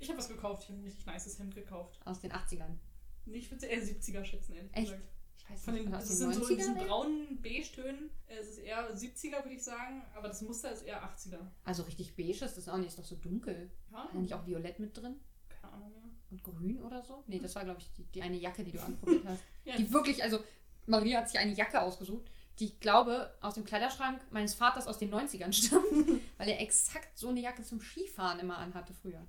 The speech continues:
Speaker 1: Stimmt, ja, meine Eltern auch.
Speaker 2: Da war man ja richtig cool mit und es war ja auch schon so ein Zweiteiler, ja?
Speaker 1: Ja.
Speaker 2: Also ich hab ja zu der Zeit noch Einteiler getragen.
Speaker 1: Oh, jetzt bereue ich, dass ich die Jacke nicht gekauft hab.
Speaker 2: <laughs>
Speaker 1: Hm. Egal, wie geht's dir sonst so?
Speaker 2: Ich hab mir dafür tolle Bücher ausgeliehen, deswegen wird's mir in Zukunft richtig gut gehen,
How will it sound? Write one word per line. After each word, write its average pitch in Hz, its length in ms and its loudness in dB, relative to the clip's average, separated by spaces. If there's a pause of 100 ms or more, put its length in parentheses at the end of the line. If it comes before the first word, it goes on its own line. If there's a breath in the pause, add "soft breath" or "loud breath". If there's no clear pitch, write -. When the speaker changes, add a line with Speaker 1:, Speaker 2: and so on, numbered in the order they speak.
Speaker 1:
Stimmt, 202 320 -10
ja, 196 100 -12
meine 196 260 -8
Eltern 185 220 -12
auch. 175 180 -12 (140)
Speaker 2:
Da 196 140 -2
war 185 100 6
man 202 140 0
ja 196 80 -2
richtig 214 300 -2 (100)
cool 330 160 8
mit 180 160 0
und 180 60 -2
es 180 120 -6
war 196 140 6
ja 190 100 4
auch 196 120 0
schon 196 180 -4
so 190 80 0
ein 185 80 0
Zweiteiler, 165 580 -4
ja? 175 160 -8 (120)
Speaker 1:
Ja. 190 340 -10
Speaker 2:
Also 190 160 -4
ich 214 120 -2
hab 254 120 2
ja 196 100 0
zu 196 100 -6
der 185 120 -2
Zeit 185 160 -4
noch 185 180 -10
Einteiler 190 460 -2
getragen. 170 500 -10 (340 soft breath)
Speaker 1:
Oh, 190 40 -10
jetzt 196 180 -6
bereue 220 220 -4
ich, - 80 -12
dass 214 140 -8
ich - 80 -14
die 185 80 -14
Jacke 185 180 -10
nicht - 140 -14
gekauft - 340 -14
hab. - 80 -20 (200)
Speaker 2:
<laughs> 262 80 -2 (200)
Speaker 1:
Hm. 294 480 2 (1120 loud breath)
Egal, 208 300 -2 (100)
wie 240 80 -12
geht's 302 160 -4
dir 277 80 -8
sonst 233 280 -6
so? 196 200 -10 (240 soft breath)
Speaker 2:
Ich 240 100 -2
hab 339 100 8
mir 294 80 2
dafür 220 220 0 (100)
tolle 233 240 6
Bücher 214 340 4
ausgeliehen, 180 420 -2
deswegen 185 280 -4
wird's 180 120 -10
mir 185 60 -2
in 180 60 -6
Zukunft 190 400 -6
richtig 226 340 6
gut 214 180 -6
gehen, 190 360 -4